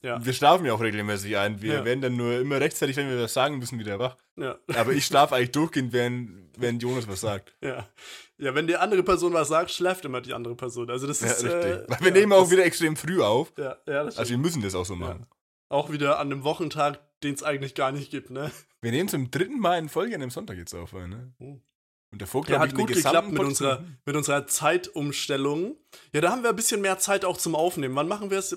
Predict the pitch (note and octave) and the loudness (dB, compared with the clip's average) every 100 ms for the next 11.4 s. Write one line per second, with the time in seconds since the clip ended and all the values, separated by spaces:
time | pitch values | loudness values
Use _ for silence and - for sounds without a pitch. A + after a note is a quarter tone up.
0 | D#3 D#3 F3+ G3+ D#3+ D3+ D3 D#3+ D3 F3 | -2 2 2 0 2 2 2 2 4 4
1 | F3+ E3+ F3 D#3+ - D3+ D3+ D3+ - C3 | 4 2 2 0 0 4 4 2 0 -2
2 | A#2+ B2 C3+ C#3 C#3 C#3 C3+ C3 C3+ G#3 | -2 -4 -6 -4 -4 -2 -4 -2 -2 -2
3 | C#3+ C3+ D3 - - - G3 A#2+ B2+ D3 | -2 0 0 -4 -12 -14 -12 -2 4 4
4 | D#3+ D3+ D#3 D#3+ D#3 D3 F3 F3+ - - | 2 0 0 0 2 6 6 6 0 -12
5 | - - - - C3+ B2 A#2+ C3 B2+ D#3 | -18 -20 -20 -10 -4 -4 -4 -4 0 2
6 | D3+ G3+ G#3 F3 G#3 E3+ D#3+ D#3 D#3+ F3 | 4 4 6 4 4 4 2 2 4 4
7 | D3+ D#3+ F3+ F#3+ D3 C#3+ F#3 F3+ F3 E3 | 2 0 2 2 4 4 4 2 -2 -4
8 | C#3+ - A#2+ D3 D#3 E3+ D#3+ F3 D#3 C#3 | -12 -16 -8 0 2 4 2 2 -4 -4
9 | D3 E3+ E3+ D3+ D3 C#3+ D3+ C#3+ _ _ | -2 -2 -2 -6 -6 -6 -8 -14 _ _
10 | _ _ - B2 C#3 C#3 E3+ C#3 G#2 A2 | _ _ -14 -10 -8 -8 -8 -8 -6 -6
11 | G2 G#2+ - - | -6 -6 -8 -14